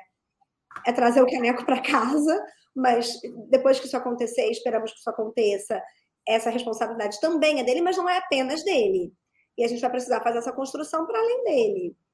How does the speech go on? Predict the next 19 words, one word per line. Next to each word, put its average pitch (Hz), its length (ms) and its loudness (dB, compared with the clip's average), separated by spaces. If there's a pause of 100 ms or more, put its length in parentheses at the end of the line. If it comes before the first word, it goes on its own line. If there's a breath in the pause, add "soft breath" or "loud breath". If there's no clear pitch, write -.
(420 soft breath)
E, 285 220 -4
e - 20 6
é 339 80 4
fácil 349 380 0
falar 233 400 0 (100)
isso, 208 240 -10
né? 254 280 -2
Mas 226 300 -4
a, - 160 -6
mas 220 300 -4
a, 208 400 -4 (1600)
a, 190 400 0 (880)
a 220 40 -4
realização 262 1000 2
disso 214 840 -4 (500)
é, 220 460 -2 (100)
é 415 140 -4
muito 415 240 4
complexa, 220 800 -4